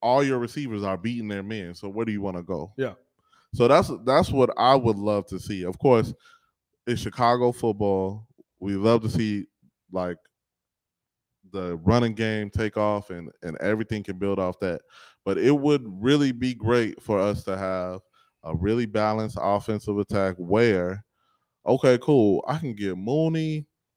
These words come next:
Speaker 1: two, three, four touches. I can get D-, D J Moore his touches. I can
Speaker 2: Yeah.
Speaker 1: get everybody get their touches. Like, cool, I can, you know, I can, I can send this to him and then let everybody, like, just put everybody in the best situation to do good business. Like, okay, cool.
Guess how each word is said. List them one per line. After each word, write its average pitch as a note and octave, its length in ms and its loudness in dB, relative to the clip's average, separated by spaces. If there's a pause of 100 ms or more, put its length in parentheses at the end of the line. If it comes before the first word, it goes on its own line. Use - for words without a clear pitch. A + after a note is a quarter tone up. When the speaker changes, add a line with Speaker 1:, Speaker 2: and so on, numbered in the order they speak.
Speaker 1:
two, D3+ 320 4
three, D3 240 2
four D3 300 2
touches. C#3 480 -2
I B2+ 100 -4
can A2 220 -12
get F#2 280 -8 (520)
D-, A#2+ 240 -4 (180)
D A2+ 140 -2
J G#2 240 0
Moore C3 400 4
his C3+ 260 0
touches. B2+ 380 0
I B2+ 100 2
can A#2 100 -2
Speaker 2:
Yeah. G#2+ 100 -2
Speaker 1:
get - 80 -10
everybody C3+ 480 4
get A#2+ 200 -4
their G#2 160 0
touches. G2 380 -2
Like, F#2 160 0
cool, G2 240 0
I G2+ 100 4
can, - 160 -8 (280)
you G#2 100 0
know, G#2 60 4
I G#2 80 4
can, F#2+ 260 -6
I A2 60 -6
can - 140 -12
send A#2+ 240 -4
this G#2+ 120 -6
to A2 100 -8
him A2+ 320 -6 (360)
and G2+ 140 -4
then G#2+ 140 0
let A#2+ 220 6
everybody, A#2+ 560 2
like, G#2 280 0
just B2 200 -2 (320)
put D#3+ 260 4
everybody A#2 560 4
in G2 140 -8
the F#2 100 -2
best G2+ 300 2
situation G2 640 2 (420)
to F#2+ 320 2 (580)
do C#3 140 8
good D3+ 260 6
business. A#2+ 560 2
Like, E2+ 160 0
okay, C3 360 4
cool. G2+ 360 -2